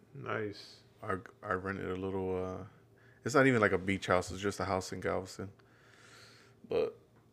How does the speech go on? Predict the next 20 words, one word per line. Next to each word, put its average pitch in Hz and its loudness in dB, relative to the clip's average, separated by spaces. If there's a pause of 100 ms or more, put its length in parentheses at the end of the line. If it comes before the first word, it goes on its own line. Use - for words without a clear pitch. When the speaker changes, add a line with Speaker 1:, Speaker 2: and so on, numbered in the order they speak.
(880)
Speaker 2:
it - -10 (540)
looks 117 -2
pretty 104 -2
cool. 117 -2 (760)
Speaker 1:
That's 143 2
dope. 139 4 (760)
Speaker 2:
There's 101 -2
probably 120 8
gonna 92 2
be 92 2
a 87 0
shitload 98 -2
of 92 -8
people 95 -4
out 87 -6
there, 113 -12 (180)
but 92 -10 (600)
Speaker 1:
Yeah. 113 0
Speaker 2:
that's 98 -10
fine. 76 -14